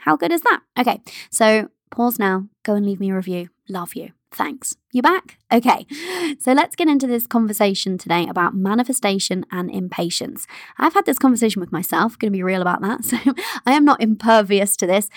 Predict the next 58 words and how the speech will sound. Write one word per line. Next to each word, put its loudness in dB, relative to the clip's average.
but 0
I 2
know 2
what -2
I 0
need -4
to -10
do. -4
So -2
when 0
I 2
feel 2
that 2
impatience -4
around -2
manifestation -4
nowadays, 2
I 0
know 0
how -2
I, 0
I -4
know -2
what -2
I 2
need -2
to -4
do -2
to -6
work 4
through 2
it, -4
and -2
I -2
know 0
I -2
can -8
work -2
through -6
it -14
really -10
fast. -6
Um, -2
but 2
it's -6
a -12
conversation 2
that 2
I've 0
had -2
with -4
many 0
a -4
one-to-one -4
coaching -4
client -2
as -10
well 4